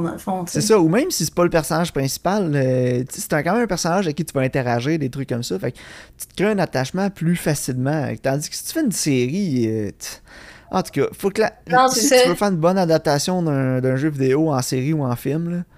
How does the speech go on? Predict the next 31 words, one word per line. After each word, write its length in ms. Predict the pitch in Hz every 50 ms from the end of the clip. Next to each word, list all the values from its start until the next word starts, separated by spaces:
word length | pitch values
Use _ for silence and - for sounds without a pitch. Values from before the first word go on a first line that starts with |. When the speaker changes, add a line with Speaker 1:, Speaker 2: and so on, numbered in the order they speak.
| - - - - - - - - - 123
Speaker 2:
euh, 200 | 120 117 117 117
il 100 | 117 120
va 140 | 123 139 147
falloir 340 | 147 - 160 156 175 196 202 190
que 420 | 165 139 131 127 123 123 120 - - - - _ _ _ _ -
tu 100 | - - -
te 60 | 151
lèves 180 | 170 185 160 147
de 80 | 156
bonne 200 | 147 147 143 143
heure 240 | 147 160 175 185 185
puis 140 | 180 - -
que 320 | - 131 123 123 127 127
tu 220 | 127 - - - -
te 40 | 143
déplaises 480 | 143 151 151 151 151 156 165 175 165 139
à 60 | 120
tous 160 | - - - -
les 120 | 156 139 135
fans 200 | - 147 143 156
de 160 | 151 131 123
ce 220 | 120 - 117 120
jeu-là 400 | 120 120 127 120 117 120 123 143 151 - _ _ - - - - - - - -
puis 120 | - -
que 80 | - 190
Speaker 1:
Ouais. 120 | 214 214 202
Speaker 2:
tu 60 | 208
fasses 220 | 214 147 135 -
ça 100 | - 165
cinéma 540 | 156 - - - 170 165 151 147 135 120 117
style, 460 | 120 - - 135 127 127 151 175 185